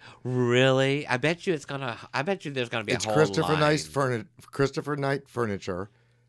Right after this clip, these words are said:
Speaker 2: The
Speaker 1: Uh-huh.
Speaker 2: whole, all those little low-slung chairs, they were really beautiful.
Speaker 1: So
Speaker 2: Sold out.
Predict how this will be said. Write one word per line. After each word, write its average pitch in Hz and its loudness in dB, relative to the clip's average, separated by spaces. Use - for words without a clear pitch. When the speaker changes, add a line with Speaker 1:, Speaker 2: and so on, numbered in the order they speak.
Speaker 2:
The 107 -2
Speaker 1:
Uh-huh. 120 4
Speaker 2:
whole, 147 6
all 123 4
those 123 2
little 110 -4
low-slung 110 -2
chairs, 107 -2
they 110 0
were 151 2
really 107 0
beautiful. 98 -6
Speaker 1:
So 131 -4
Speaker 2:
Sold 131 4
out. - 0